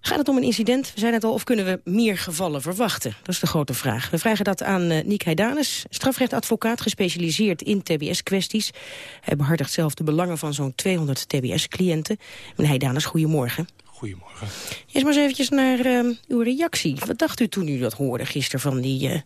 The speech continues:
Speaker 1: verdachte... die man die, eh, vast heeft gezeten?
Speaker 2: Ja, ik vond het toch wel schokkend nieuws. Eh, het is natuurlijk een, eh, behoorlijke fout van de rechtbank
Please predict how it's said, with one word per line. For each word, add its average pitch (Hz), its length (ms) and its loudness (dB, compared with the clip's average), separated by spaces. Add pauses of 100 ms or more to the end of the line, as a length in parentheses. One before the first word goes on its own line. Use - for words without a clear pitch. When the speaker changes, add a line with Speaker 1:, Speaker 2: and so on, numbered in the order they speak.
(120)
Speaker 1:
verdachte... - 640 -2
die 151 140 0
man 143 140 2
die, 139 240 -2 (260)
eh, - 260 -4 (120)
vast - 260 0
heeft 151 160 -2
gezeten? - 420 -2 (720)
Speaker 2:
Ja, 180 160 2
ik 170 80 0
vond 175 200 0
het 170 100 2
toch - 0 -
wel 156 140 2
schokkend 143 400 0
nieuws. 135 500 0
Eh, 101 60 -10 (840)
het - 120 -10
is 135 80 -2
natuurlijk 123 320 0
een, 120 200 2
eh, 113 180 0
behoorlijke 117 500 0
fout 127 400 0
van 117 220 -4
de 104 80 0
rechtbank 107 580 0